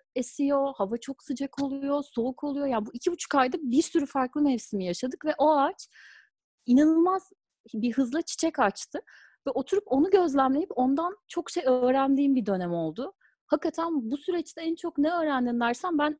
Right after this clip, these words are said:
ya, penceremin önündeki ceviz ağacından bir şeyler öğrendim galiba. O yüzden böyle şeye bakıyorum. Dışarıda bir şeyler oluyor, dünyada bir şeyler oluyor, sokakta bir şeyler oluyor.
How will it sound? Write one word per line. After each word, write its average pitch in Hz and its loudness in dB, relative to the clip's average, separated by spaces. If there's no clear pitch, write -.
ya, 208 -14
penceremin 294 2
önündeki 262 0
ceviz 262 2
ağacından 190 2
bir 196 0
şeyler 196 6
öğrendim 180 2
galiba. 175 0
O 269 2
yüzden 381 0
böyle 370 2
şeye 294 0
bakıyorum. 170 -2
Dışarıda 262 0
bir 262 -2
şeyler 254 -2
oluyor, 262 -2
dünyada 165 -6
bir 226 -12
şeyler 269 -2
oluyor, 262 0
sokakta - -6
bir 370 -2
şeyler 208 2
oluyor. 165 -2